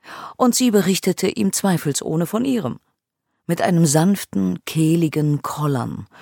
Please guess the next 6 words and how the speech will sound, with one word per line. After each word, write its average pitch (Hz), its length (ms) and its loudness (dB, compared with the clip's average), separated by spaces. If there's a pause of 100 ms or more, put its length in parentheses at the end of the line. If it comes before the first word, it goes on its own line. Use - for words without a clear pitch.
(280)
und 147 200 0
Berührungen 139 800 4
mit 120 160 0
der 160 140 0
Rüsselspitze. - 680 -8 (1700)
Welch 175 600 2